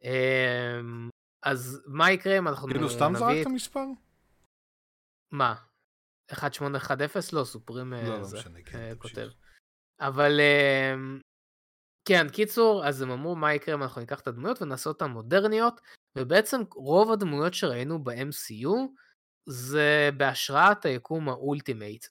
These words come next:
Speaker 1: תור בטוח, קפטן אמריקה מאה אחוז, אה, בלק ווידו קצת פה ושם, אבל הרבה מהדמויות נלקחו מהאולטימייט, והרבה אלמנטים מהדמויות לקחו, נלקחו מהאולטימייט,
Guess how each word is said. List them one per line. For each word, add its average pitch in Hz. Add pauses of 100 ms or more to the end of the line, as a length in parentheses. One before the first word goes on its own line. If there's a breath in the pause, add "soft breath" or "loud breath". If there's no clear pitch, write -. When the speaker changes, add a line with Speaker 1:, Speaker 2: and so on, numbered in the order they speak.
(100)
Speaker 1:
תור 190
בטוח, 196 (500 loud breath)
קפטן 165
אמריקה 135
מאה 170
אחוז, 151
אה, 127
בלק 202
ווידו 190
קצת 147
פה 131
ושם, 214 (420 loud breath)
אבל 139
הרבה 139
מהדמויות 180
נלקחו 143
מהאולטימייט, 160
והרבה 123
אלמנטים 151
מהדמויות 170
לקחו, -
נלקחו 147
מהאולטימייט, 190